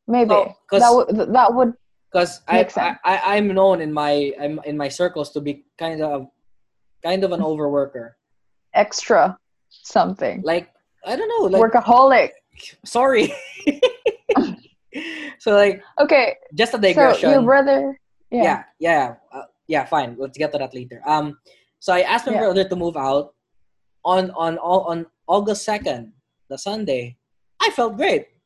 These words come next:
Speaker 1: Mm-hmm.
Speaker 2: I, I, I just needed some, so I just thought that I just needed some rest. Uh, the fever is gone, the fatigue is gone.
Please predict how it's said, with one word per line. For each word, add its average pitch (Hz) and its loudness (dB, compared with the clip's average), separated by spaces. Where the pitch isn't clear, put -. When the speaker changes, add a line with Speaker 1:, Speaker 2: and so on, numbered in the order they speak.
Speaker 1:
Mm-hmm. 226 0
Speaker 2:
I, 233 0
I, 165 0
I 165 -4
just 196 -2
needed 196 -2
some, 220 -6
so 165 -8
I 156 0
just 180 -8
thought 180 -2
that 165 -4
I 143 -2
just 151 -6
needed 165 -8
some 196 -4
rest. 151 -4
Uh, 143 -4
the 139 -2
fever 170 -4
is 165 -6
gone, 160 -2
the 147 -10
fatigue 156 -12
is 147 -12
gone. 147 -4